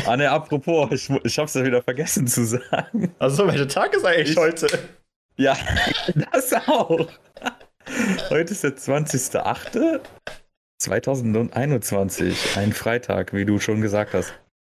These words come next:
Speaker 2: Stimmt.
Speaker 1: Aber ich, ich muss ja noch, äh, sagen, dass ich mich ja wie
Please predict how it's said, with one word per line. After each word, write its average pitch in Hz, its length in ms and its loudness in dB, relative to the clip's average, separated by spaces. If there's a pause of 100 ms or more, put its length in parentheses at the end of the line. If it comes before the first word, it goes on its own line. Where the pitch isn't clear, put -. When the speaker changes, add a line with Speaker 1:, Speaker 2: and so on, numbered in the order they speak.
Speaker 2:
Stimmt. 110 240 0
Speaker 1:
Aber 107 200 2 (140)
ich, 110 180 -2 (400)
ich 107 140 0
muss 131 160 2
ja 117 80 0
noch, 113 220 -2 (100)
äh, 110 160 4
sagen, 104 460 0
dass 107 180 0
ich 104 140 2
mich 104 180 2
ja 101 180 2
wie 101 280 2